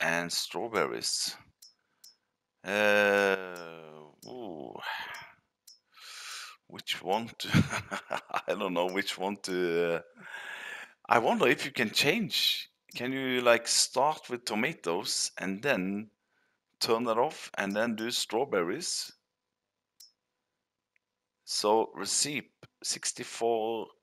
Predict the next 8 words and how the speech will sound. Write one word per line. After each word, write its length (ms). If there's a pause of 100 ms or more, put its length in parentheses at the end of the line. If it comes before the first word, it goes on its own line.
liter 400
with 160
water, 520 (140)
a 60
hundred 600 (100)
twenty-eight 760 (140)
liter 500
with 400